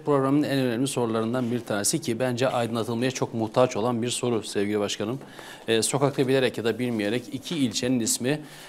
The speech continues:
Ee, Hilmi Güler'le problem noktasında çok fazla anılıyor. Birincisi Fatsa, ikincisi de Altınordu Belediyesi, belediye başkanı. Ee, zaman zaman, e, sokakta da insanlar bu topa belki bilinçli çekiliyorlar. Ee, bu konuşmalara belki bilinçli çekiliyorlar.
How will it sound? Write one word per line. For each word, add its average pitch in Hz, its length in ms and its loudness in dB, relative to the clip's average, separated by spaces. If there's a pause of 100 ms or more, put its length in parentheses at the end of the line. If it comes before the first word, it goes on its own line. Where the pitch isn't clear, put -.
(140)
Ee, 107 420 0
Hilmi 147 240 2
Güler'le 135 280 2
problem 131 380 4
noktasında 120 420 -2
çok 127 200 -4
fazla 117 400 2
anılıyor. 101 460 -2
Birincisi 131 380 0
Fatsa, 127 460 2
ikincisi 127 500 0
de 143 240 2
Altınordu 107 600 2
Belediyesi, 98 520 0
belediye 110 320 0
başkanı. 107 480 -2 (420)
Ee, 120 520 2
zaman 180 260 2
zaman, 175 320 2 (120)
e, 127 40 -4
sokakta 143 460 0
da 143 100 4
insanlar 135 680 0
bu 165 180 6
topa 156 340 4
belki 160 320 2
bilinçli 123 340 0
çekiliyorlar. 107 680 0
Ee, 110 460 2
bu 131 60 -4
konuşmalara 113 560 0
belki 123 260 -2
bilinçli 110 260 -4
çekiliyorlar. 101 600 -2